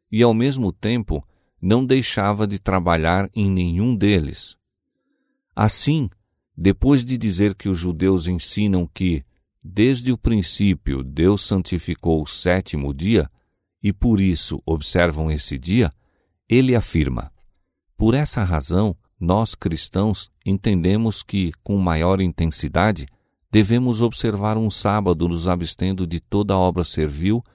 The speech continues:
continuamente, e não só a cada sétimo dia, mas durante todo o tempo." Sem dúvida, Tertuliano não tinha a concepção de que o domingo era o sábado cristão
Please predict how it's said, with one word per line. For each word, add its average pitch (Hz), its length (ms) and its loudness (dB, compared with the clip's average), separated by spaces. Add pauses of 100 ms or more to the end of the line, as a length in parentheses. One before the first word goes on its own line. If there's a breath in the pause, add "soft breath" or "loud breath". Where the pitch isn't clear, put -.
(180)
continuamente, 98 1080 0 (460)
e 104 100 2
não 113 260 0
só 117 340 -2
a 110 60 -2
cada 92 360 -4
sétimo 82 520 -4
dia, 92 400 -2 (400)
mas 95 360 -2
durante 95 540 -2 (140)
todo 120 280 0
o 80 40 0
tempo." - 560 -4 (920)
Sem 139 340 2
dúvida, 78 560 0 (240)
Tertuliano 85 760 2
não 87 240 4
tinha 123 320 0
a - 20 0
concepção 90 800 -2
de 71 160 -6
que - 140 -6
o 87 40 0
domingo 85 560 2
era 82 160 4
o 82 60 2
sábado 78 500 -2
cristão 85 600 -2